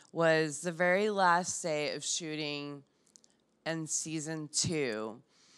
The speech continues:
because you would think it was season one where we were all, like, crying and upset, but we knew what we did was incredible.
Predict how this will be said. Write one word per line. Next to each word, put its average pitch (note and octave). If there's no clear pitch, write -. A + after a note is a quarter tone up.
because E3+
you F3
would E3
think E3+
it F3
was D#3+
season D#3
one C#3+
where C#3
we C#3+
were C3+
all, C3
like, C#3+
crying C3
and C#3+
upset, C3
but B2+
we C3+
knew C3+
what C3
we C3+
did B2+
was B2
incredible. C3